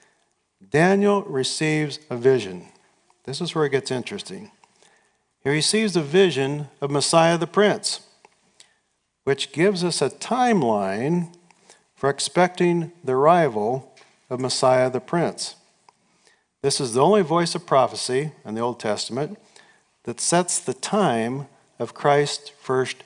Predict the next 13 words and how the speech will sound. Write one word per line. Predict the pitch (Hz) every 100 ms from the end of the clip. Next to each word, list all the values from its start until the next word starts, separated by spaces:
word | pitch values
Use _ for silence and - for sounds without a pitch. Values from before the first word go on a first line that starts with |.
| -
advent. | 127 117 104 101 - - _ _ _ _ _ _ _ _ _ _ _ _ _ - - - _ _ _ _ _ -
Look | 196 196
in | 151
Daniel | 143 151 151
chapter | 127 147 147 151
nine | 135 135
and | 127
verse | 127 123
twenty-five. | - 127 117 - 98 87 - - -
This | 123 127
is | 143
ki-, | - 139
critical. | - 135 117 - -